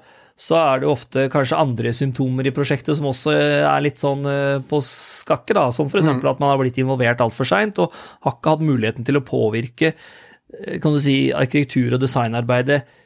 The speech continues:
Speaker 1: før det kommer til utvikling, ikke sant? Og for så vidt også utviklingsarbeidet, for det er jo,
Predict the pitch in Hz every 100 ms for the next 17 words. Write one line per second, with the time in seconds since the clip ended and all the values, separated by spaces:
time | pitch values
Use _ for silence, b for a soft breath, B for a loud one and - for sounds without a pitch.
0 | b - - 123 120 131 135 127 135 123
1 | 117 104 131 135 151 151 180 220 320 -
2 | 156 143 123 135 123 107 - 107 113 110
3 | 120 131 147 135 139